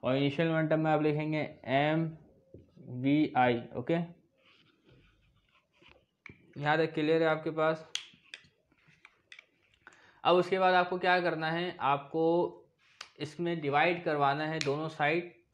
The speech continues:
टी से, ठीक है ना? दोनों साइड, दोनों साइड की तरफ, दोनों इस तरफ भी और इस तरफ भी आपको क्या करवाना है, इसको टी से डिवाइड करवाना है। यानी आपका, यानी कि आपको the rate of change of momentum मालूम करना है, ठीक है ना? The rate of change of momentum, के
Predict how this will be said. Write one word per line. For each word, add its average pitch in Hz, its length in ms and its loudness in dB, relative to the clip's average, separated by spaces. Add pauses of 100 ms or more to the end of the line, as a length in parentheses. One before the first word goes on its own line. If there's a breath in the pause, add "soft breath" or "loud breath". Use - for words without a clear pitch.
(140)
टी 147 140 -4
से, - 180 -14 (220)
ठीक 151 160 -6
है 175 60 -4
ना? 160 100 -4
दोनों 139 280 -4
साइड, 151 360 -2
दोनों 143 240 -2
साइड 147 280 0
की 147 60 -4
तरफ, 143 200 -2
दोनों 143 240 -4 (420)
इस 156 220 -8
तरफ 151 240 -2
भी 160 240 -6
और 131 280 -4
इस 139 180 -10
तरफ 143 180 -4
भी 147 100 -6
आपको 143 220 -6
क्या 139 120 -6
करवाना 139 280 -8
है, 143 60 -8
इसको 143 200 -12
टी 143 200 -6
से 151 160 -6
डिवाइड 131 440 -2
करवाना 139 380 -2
है। 156 160 -6 (560 loud breath)
यानी 139 220 -2
आपका, 131 340 -2 (100)
यानी 143 240 -6
कि 156 100 -8
आपको 151 240 -4
the 139 160 -2
rate 156 260 -2
of 156 160 -6
change 151 260 -4
of 156 100 -6
momentum 135 500 -6
मालूम 120 320 -4
करना 113 260 -12
है, 123 120 -20 (240)
ठीक 135 160 -8
है 156 80 -4
ना? 151 140 -6
The 123 120 -2
rate 151 240 -2
of 147 200 -6
change 143 320 -8
of 151 160 -6
momentum, 120 560 -8
के 123 140 -4